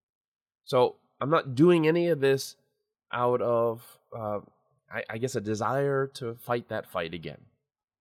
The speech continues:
I don't, I don't care to do that. Again, still doesn't really answer the question, so why do them? Why do the episodes on Ford?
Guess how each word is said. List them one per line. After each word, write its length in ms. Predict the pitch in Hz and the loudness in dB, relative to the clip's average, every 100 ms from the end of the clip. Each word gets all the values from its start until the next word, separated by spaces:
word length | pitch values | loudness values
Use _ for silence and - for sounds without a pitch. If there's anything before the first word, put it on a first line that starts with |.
| _ _ - | _ _ -4
I 100 | 117 | 0
don't, 300 | 135 135 - _ | 0 0 -6 _
I 60 | 131 | 0
don't 180 | 151 - | 0 -2
care 360 | 160 95 73 - | -4 -4 -8 -12
to 80 | |
do 160 | 107 98 | -8 -8
that. 200 | - - _ _ _ _ _ _ _ _ - | -10 -20 _ _ _ _ _ _ _ _ -10
Again, 480 | 202 233 208 175 160 - _ _ _ _ _ _ | -2 2 4 2 -2 -10 _ _ _ _ _ _
still 280 | - 156 160 | -4 0 2
doesn't 240 | 143 127 | 2 0
really 220 | 123 120 | 0 2
answer 180 | 117 113 | 0 -2
the 60 | 113 | -4
question, 400 | 226 214 - 160 | -2 0 -2 -6
so 100 | 156 | -2
why 220 | 151 156 | 0 0
do 340 | 117 110 165 | -2 0 0
them? 280 | 123 90 58 - - | 0 -6 -12 -20 -8
Why 180 | 127 147 | -4 -2
do 280 | 127 165 170 | 0 -2 0
the 160 | 120 | 0
episodes 400 | 101 101 101 90 | -2 -4 -10 -8
on 160 | 85 85 | -10 -12
Ford? 260 | 95 85 | -10 -10